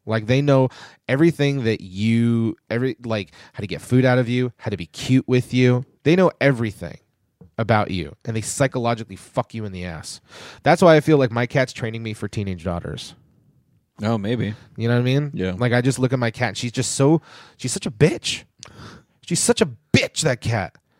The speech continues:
Speaker 1: But at the same time, I'm just like, "Well, thank you for the training."
Speaker 2: Right, exactly.
Speaker 1: And then
Speaker 2: Thank
Speaker 1: when she's sweet, she's so sweet. She's just so sweet, man.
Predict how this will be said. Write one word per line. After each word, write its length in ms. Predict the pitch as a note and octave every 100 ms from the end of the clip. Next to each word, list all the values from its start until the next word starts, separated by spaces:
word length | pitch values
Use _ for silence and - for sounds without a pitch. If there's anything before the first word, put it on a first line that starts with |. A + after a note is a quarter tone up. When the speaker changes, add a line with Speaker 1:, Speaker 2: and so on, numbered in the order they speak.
| _ -
Speaker 1:
But 360 | E3+ F#3+ F#2 - -
at 100 | A#2+
the 80 |
same 220 | A#2 B2+ A2+
time, 520 | D3 C#3+ A2 G2+ G#2+ _ _ _ _ _ _ _ -
I'm 80 | F#2+
just 120 | G2+
like, 180 | G#2 F#2+
"Well, 420 | A2 A#2+ B2+ B2 - _ _ _ _ _ - - _ _ _ _
thank 180 | - A#2+
you 140 | C#3 D#3+
for 120 | D#3
the 60 |
training." 380 | D3+ D#3+ G3 D#4+ -
Speaker 2:
Right, 280 | B2+ D3+ E2+
exactly. 420 | C3 D#3 D#3+ G#2 A2 - -
Speaker 1:
And 100 | A3+
then 80 |
Speaker 2:
Thank 40 | B3
Speaker 1:
when 80 | A#3+
she's 180 | F#3+
sweet, 340 | - - F3+ -
she's 180 | C3 A#2
so 140 | B2+
sweet. 360 | - C3 C#3 -
She's 200 | - -
just 200 | - C#3
so 160 | - D3
sweet, 380 | - A#2+ C#3+ -
man. 280 | A2 A#2+